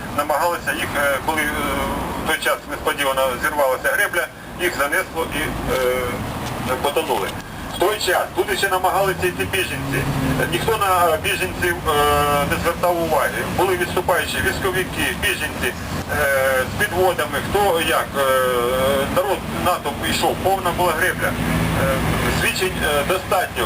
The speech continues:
все це було зірвано. Наслідки які? Я б таки, що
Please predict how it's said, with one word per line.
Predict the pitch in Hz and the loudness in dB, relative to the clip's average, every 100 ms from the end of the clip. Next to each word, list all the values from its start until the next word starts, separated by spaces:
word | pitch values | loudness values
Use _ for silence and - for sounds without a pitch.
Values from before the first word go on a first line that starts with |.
| - | 0
все | 196 220 190 | 0 0 0
це | 190 | 0
було | 160 170 170 - | 2 2 0 -2
зірвано. | 131 117 - - - - - - - - - - - - - - - - - - - - - - - - - - - - - - - - - - - - | 0 0 0 -2 -2 -2 -2 -2 -2 -2 -2 0 0 0 -2 0 0 0 -2 -2 -2 0 0 0 0 -2 -2 -2 -2 0 0 0 0 0 0 0 0 2
Наслідки | 226 - 175 - - | 2 0 -4 -2 0
які? | - 151 - - - - - - - - - - - - - - - - - - - - - - - | 0 -2 -2 -4 -4 -4 -4 -4 -4 -4 -4 -4 -4 -4 -4 -4 -4 -4 -4 -2 -2 -4 -4 -4 0
Я | 233 | 0
б | - | 0
таки, | 202 214 | -2 -2
що | - 202 190 180 | 2 4 6 4